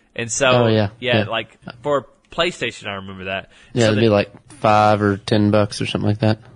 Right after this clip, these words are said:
Speaker 1: Well, this one was free. It fucking came
Speaker 2: Oh.
Speaker 1: free with it. And so they were trying to get you to buy the games,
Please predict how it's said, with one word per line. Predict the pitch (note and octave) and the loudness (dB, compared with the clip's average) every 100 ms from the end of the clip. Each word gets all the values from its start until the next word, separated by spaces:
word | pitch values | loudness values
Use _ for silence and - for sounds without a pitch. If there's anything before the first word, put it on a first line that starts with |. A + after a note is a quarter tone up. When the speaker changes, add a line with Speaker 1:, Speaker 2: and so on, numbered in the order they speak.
| _ - | _ -2
Speaker 1:
Well, | F3 | -2
this | D#3 A#3 - | 0 -2 -2
one | A#3 | -8
was | D3+ - | -8 -8
free. | E3 G#3 E3 G2+ A#2 | -4 -2 -2 -4 -8
It | A#2 | -6
fucking | E3+ F3 C3+ | -6 -6 -8
came | D3 C3+ | -6 -2
Speaker 2:
Oh. | G#2 | 0
Speaker 1:
free | C#3+ E3+ | 0 -2
with | C3 D3+ A2 | -2 -4 -6
it. | D2+ | -10
And | G#2+ A2+ | -14 -8
so | C3 B2 | -4 -2
they | B2 B2 | 0 -2
were | A#2 | -2
trying | E3+ F3+ | -4 -4
to | |
get | D3 F#2+ | -6 -8
you | A2+ | -10
to | G#2+ | -4
buy | A2+ G#2 | -2 -2
the | |
games, | G2 B2 A2+ - | -4 -6 -6 -10